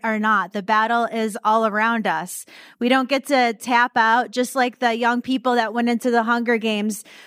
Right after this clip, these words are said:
When they got tired, they didn't get to hide. They didn't get to tap out. It was, it was for life or death. It was for good. You know, every time I am, uh, asked to speak,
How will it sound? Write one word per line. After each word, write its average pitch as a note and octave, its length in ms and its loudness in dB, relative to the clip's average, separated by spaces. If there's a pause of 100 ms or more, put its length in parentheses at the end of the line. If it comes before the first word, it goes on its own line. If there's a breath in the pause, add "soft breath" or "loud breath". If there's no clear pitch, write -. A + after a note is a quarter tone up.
When B3 120 2
they B3+ 140 0
got A#3+ 200 0
tired, B3 460 0
they A3+ 120 0
didn't A#3+ 200 2
get B3 140 0
to B3 100 0
hide. A3+ 380 0
They A3 80 0
didn't A#3 180 0
get A#3+ 200 -2
to A#3+ 280 0
tap A3+ 380 0
out. A3+ 240 2
It G#3 120 -2
was, G#3+ 360 -4 (280 loud breath)
it C4 160 2
was C4 240 0
for B3+ 220 0
life A#3 580 0
or A#3 200 2
death. A3+ 340 2
It A3 140 -4
was A3 180 -4
for G#3+ 240 -4
good. G3 400 -2 (720 soft breath)
You C#4 140 2
know, C#4+ 120 2
every D4+ 260 0
time D4 440 0 (140)
I A#3 500 2
am, A3+ 480 -4
uh, G#3 300 0
asked A3+ 480 -2
to G3+ 420 -2
speak, G#3+ 600 -10